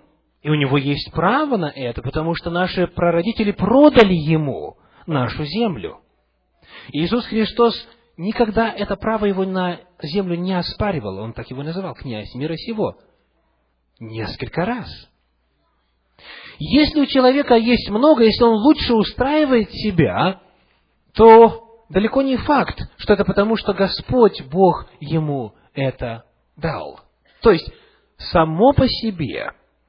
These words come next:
обладание богатством в контексте великой борьбы между добром и злом,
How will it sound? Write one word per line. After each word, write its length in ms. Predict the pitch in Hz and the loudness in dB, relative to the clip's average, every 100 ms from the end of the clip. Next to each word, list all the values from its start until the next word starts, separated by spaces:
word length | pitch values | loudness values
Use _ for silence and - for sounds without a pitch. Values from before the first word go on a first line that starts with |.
| _ - | _ -12
обладание 600 | 135 135 131 139 190 233 | -4 -2 2 2 2 2
богатством 840 | 233 175 131 98 - 78 76 _ _ _ _ _ _ | 2 2 0 -4 -14 -20 -20 _ _ _ _ _ _
в 100 | - - | -16 -8
контексте 680 | 151 147 - 233 - 202 | -6 -4 -4 -6 -8 -8
великой 400 | 175 175 208 196 | -6 -6 -4 -4
борьбы 420 | 180 190 175 156 120 | -2 -4 -2 -4 -4
между 320 | 117 135 165 | -8 -6 -6
добром 360 | 160 127 131 | -8 -10 -8
и 60 | 151 | -8
злом, 440 | 160 165 92 71 | -4 -4 -4 -10